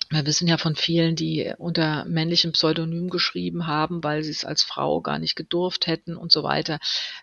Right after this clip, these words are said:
Historisch betrachtet, das ist aber noch gar nicht so lange her, wenn man bedenkt, dass, äh, sich solche Dinge ja in uns eingepflanzt haben, in unser kollektives Gedächtnis, dass die geronnen sind in uns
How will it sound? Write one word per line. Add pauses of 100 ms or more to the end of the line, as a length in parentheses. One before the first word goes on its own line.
Historisch
betrachtet,
das
ist
aber
noch
gar
nicht
so
lange
her,
wenn
man
bedenkt, (140)
dass,
äh, (220)
sich
solche
Dinge
ja
in
uns
eingepflanzt
haben,
in
unser
kollektives
Gedächtnis,
dass
die
geronnen
sind
in
uns